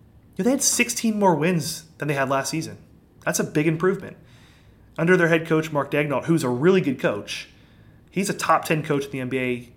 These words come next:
in my opinion. It'd be hard to find, and it might even be, be better than that. I should sit down and, and write it out, but he's a good coach. This team plays hard for him. He doesn't have the best pieces, but he makes it work.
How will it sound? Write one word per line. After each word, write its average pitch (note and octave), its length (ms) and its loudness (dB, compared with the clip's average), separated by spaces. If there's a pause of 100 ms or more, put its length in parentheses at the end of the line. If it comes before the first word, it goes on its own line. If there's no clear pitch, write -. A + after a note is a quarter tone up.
(240)
in B2+ 140 -8
my C#3 160 2
opinion. G#2+ 460 -6 (520)
It'd C#3 100 -6
be D3 80 -2
hard D3+ 220 2
to C#3 60 -4
find, B2+ 420 -2
and - 440 -14
it - 20 -4
might G#3 140 8
even D#3+ 140 4
be, A#2+ 200 0 (220)
be C#3+ 80 -4
better A2+ 240 -4
than G2+ 120 -12
that. G#2 360 -10 (1500)
I - 60 -16
should F#3 220 2
sit D3+ 120 -4
down B2+ 200 -4
and, A#2+ 160 -8
and A2+ 300 -12 (320)
write C3+ 200 -2
it A#2+ 80 0
out, A#2+ 260 2
but B2+ 200 -6
he's D#3 220 2
a F4+ 60 4
good F3 180 4
coach. A#2+ 260 0
This D#3 100 -6
team G#3 180 0
plays D#3 280 -2
hard D3 220 0
for C#3 240 -6
him. C3+ 140 -10 (800)
He - 100 -14
doesn't D#3 200 0
have D#3 180 8
the - 60 -4
best C3 240 -2
pieces, A#2+ 480 -8 (120)
but A2+ 100 -8
he A#2 40 -4
makes B2+ 220 -4
it A#2+ 80 -6
work. A#2 320 -8